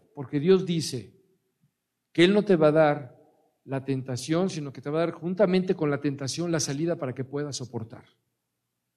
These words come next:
En eso confío, en eso confío. Y si un día vienen aquí y nos llevan a todos, porque ustedes van a pensar, bueno, van a venir aquí, se van a llevar a Polo, a Raúl, a Félix, tal vez a Adrián,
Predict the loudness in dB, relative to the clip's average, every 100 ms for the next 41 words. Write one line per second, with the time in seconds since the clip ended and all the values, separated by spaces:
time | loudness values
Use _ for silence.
0 | _ _ -2 2 2 2 -4 -6 -12 -16
1 | _ _ _ _ _ _ _ _ _ _
2 | -8 -4 -2 -2 -2 0 0 -4 -8 -2
3 | 0 4 6 6 6 4 0 0 2 6
4 | 8 8 4 4 2 2 -4 -12 _ _
5 | _ _ -4 0 4 6 6 4 6 4
6 | 4 4 4 4 6 6 4 2 0 0
7 | 0 -2 -2 -2 -2 -2 -6 -6 -4 -2
8 | -2 -4 -8 -8 -6 -2 0 -2